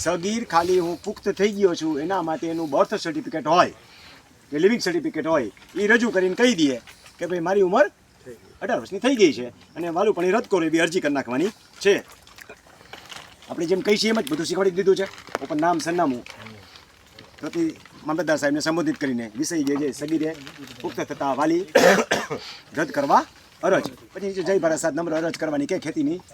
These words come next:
જમીનનું વર્ણન અને હું જે છે મારો જન્મ તારીખ ખાલી જગ્યામાં થયેલો છે, નોંધ નંબર આટલાથી મારા સગીરના વાલી તરીકે ફલાણા ભાઈનું નામ એડ થયેલું છે, જે હવે હું પુખ્ત થઈ જવાને કારણે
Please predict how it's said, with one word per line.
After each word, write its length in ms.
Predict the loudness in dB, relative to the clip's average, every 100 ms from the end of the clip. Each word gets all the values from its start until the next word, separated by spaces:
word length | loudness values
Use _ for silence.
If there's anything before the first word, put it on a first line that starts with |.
| -10
જમીનનું 280 | -4 0 2 4
વર્ણન 240 | 4 2 -4 -20 -20 -8
અને 140 | -6 -6 -8 -2
હું 140 | 0 2
જે 80 | 0
છે 80 | -2 -4 -8 -8 -4
મારો 140 | -2 0
જન્મ 180 | 0 0 -2
તારીખ 220 | -4 -2
ખાલી 180 | 0 0
જગ્યામાં 300 | -2 -4 -2
થયેલો 200 | 2 2 0
છે, 80 | -4 -12 -16 -2
નોંધ 160 | 0 2
નંબર 200 | 2 2 2
આટલાથી 380 | 2 0 0 -4 -12 -8 -4
મારા 200 | -2 -2
સગીરના 340 | -2 -2 0 2
વાલી 200 | 4 4
તરીકે 380 | 4 4 4 0 -6 -16 -6
ફલાણા 260 | -2 0 0
ભાઈનું 220 | 0 0
નામ 120 | -2 -4 -10 -12 2 4
એડ 80 | 4
થયેલું 240 | -2 -2 -4
છે, 140 | -10 -16 -16 -2
જે 80 | 0
હવે 120 | 2 2
હું 80 | 0 -2
પુખ્ત 180 | -4 -4 -2
થઈ 100 | 0 0
જવાને 240 | 0 0 2
કારણે 220 | 2